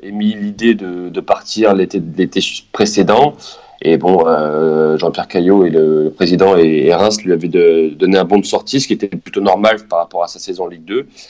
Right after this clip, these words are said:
Et surtout, ce qui était normal, de le laisser partir par rapport au chèque que Rennes a envoyé. Euh, on a parlé de huit, neuf millions plus bonus, je crois que c'est ça.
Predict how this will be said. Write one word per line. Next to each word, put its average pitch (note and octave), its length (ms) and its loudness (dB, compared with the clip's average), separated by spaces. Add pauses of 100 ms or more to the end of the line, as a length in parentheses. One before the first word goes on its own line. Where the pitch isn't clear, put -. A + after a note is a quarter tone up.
(360)
Et A#2+ 100 6
surtout, - 600 -2
ce - 60 -6
qui C3 60 -6
était A2 120 -4
normal, A2 480 2
de G2+ 80 -2
le G2+ 80 -2
laisser G#2 200 -8
partir A#2+ 280 -6
par F#2 120 -6
rapport F#2+ 320 -2
au F2+ 100 -4
chèque - 600 -8
que G#2 100 -2
Rennes G#2 300 2
a F2+ 80 0
envoyé. F#2 500 2 (420)
Euh, D#2+ 840 0 (120)
on F2 120 0
a F2 80 2
parlé G2 400 2
de G2 100 0
huit, G2+ 360 -2
neuf G#2+ 320 2
millions G#2+ 320 4
plus A2+ 280 0
bonus, G#2+ 380 0
je F2 80 -8
crois - 240 0
que - 60 -10
c'est - 100 -10
ça. G#2 320 0